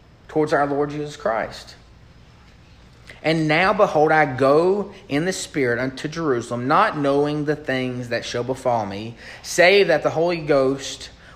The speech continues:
witnesseth in every city, saying that bonds and afflictions abide me. But none of these things move me, neither count I my life dear unto myself,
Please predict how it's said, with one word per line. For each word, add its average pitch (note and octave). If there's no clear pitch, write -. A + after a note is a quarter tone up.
witnesseth D#3
in C3+
every D3
city, A#2
saying D#3+
that A#2
bonds C#3+
and C#3
afflictions C3
abide A#2
me. G#2+
But C#3
none D3
of F3
these F3+
things D3+
move C3
me, A2+
neither A#2+
count -
I B2
my B2+
life A#2
dear B2+
unto C#3+
myself, B2+